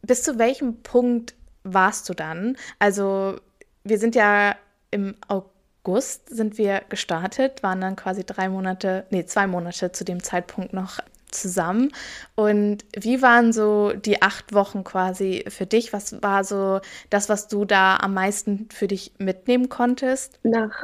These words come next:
Speaker 2: Uplift Your Dream hatte ich, äh, mein, mein Business-Profil erstellt und meine Gewerbeanmeldung gemacht und auch diese, die Gruppe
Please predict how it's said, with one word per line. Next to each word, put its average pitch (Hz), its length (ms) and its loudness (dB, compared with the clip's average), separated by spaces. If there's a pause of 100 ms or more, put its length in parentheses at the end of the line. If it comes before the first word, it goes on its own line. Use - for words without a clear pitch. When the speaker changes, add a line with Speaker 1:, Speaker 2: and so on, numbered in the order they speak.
Speaker 2:
Uplift 247 460 4
Your 220 80 6
Dream 233 460 4
hatte 226 180 0
ich, 220 140 0 (140)
äh, 196 200 2
mein, 190 520 4
mein 180 160 0
Business-Profil 254 840 4
erstellt 233 680 4
und 196 280 6
meine 170 220 4
Gewerbeanmeldung 226 1000 4
gemacht 208 600 4
und 208 140 0
auch 202 140 2
diese, 185 520 4
die 190 300 -6
Gruppe 214 600 6